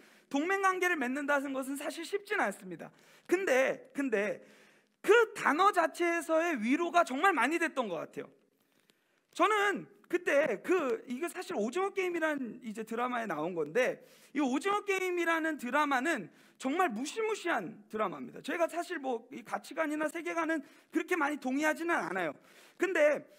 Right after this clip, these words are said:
거기서 그 구슬치기를 통하여서 상대편을 이제 뭔가 눌러야만 이제 성공할 수 있는, 살아남을 수 있는 그런 게임을 이제 하는데, 여기서 깐부를 맺자는 이 이야기를 하는 거예요. 근데 여러분, 생각을 해보세요.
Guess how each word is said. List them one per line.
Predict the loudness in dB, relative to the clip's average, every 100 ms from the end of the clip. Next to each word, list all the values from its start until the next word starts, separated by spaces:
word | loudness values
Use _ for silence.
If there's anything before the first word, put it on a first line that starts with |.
| -20 -4
거기서 | 0 2 0 0
그 | 0 2 0 -2
구슬치기를 | -6 0 0 -2 -4 -2 -2
통하여서 | -4 -2 -2 -2 -8
상대편을 | -4 -2 0 -2 0 0 0 -2 -8 -20 _ _ -10
이제 | -2 0 0
뭔가 | -2 0 2 0 -6 -20 _ _
눌러야만 | -10 -2 2 4 4 4 2 0 -12 _ _ _ _ _ _ -12
이제 | -4 -2
성공할 | 0 0 2 4 2
수 | 0 -8
있는, | -10 -12 -14
살아남을 | 0 4 4 4 0
수 | -4
있는 | -4 -4 -6
그런 | -2 4 4 2
게임을 | -2 0 0 -2
이제 | -4 -4
하는데, | -4 -4 -4 0 2 0 -4 -16 -20 -20 -20 _ _ 0
여기서 | 2 2 4 4 6 2 -2
깐부를 | 0 2 4 4 4 2
맺자는 | 0 0 -2 -2 -6
이 | -10 -2
이야기를 | -2 0 -6
하는 | -8
거예요. | -12 -16 -20 _ _
근데 | 0 2
여러분, | 4 2
생각을 | 0 2 2 2
해보세요. | -2 -4 -4